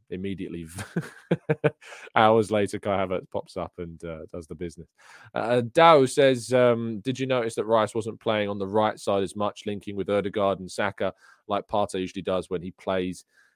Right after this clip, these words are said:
defensive midfield?" I think there's an emphasis on the fact that Ødegaard does more defensive work than Trossard does. And I think maybe that's why Rice skews left.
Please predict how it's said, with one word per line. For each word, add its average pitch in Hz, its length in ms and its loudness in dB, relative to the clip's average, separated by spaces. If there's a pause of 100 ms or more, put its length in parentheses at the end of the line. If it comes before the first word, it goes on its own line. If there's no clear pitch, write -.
defensive 107 460 -4
midfield?" 127 380 0 (100)
I 143 60 2
think 220 220 4
there's 180 180 4
an 151 60 0
emphasis 139 600 -2
on 123 180 4
the 117 80 0
fact - 360 2
that 107 240 2 (540)
Ødegaard 113 720 6 (580)
does 120 240 8
more 117 340 4
defensive 110 640 0
work 107 360 2
than 101 160 -4
Trossard 147 640 0 (120)
does. 233 360 4 (380)
And 110 100 -2
I 113 60 -4
think 123 160 -2
maybe 113 240 0
that's 110 240 -4
why 107 300 4
Rice 104 540 -2
skews 101 440 -6
left. 107 360 -2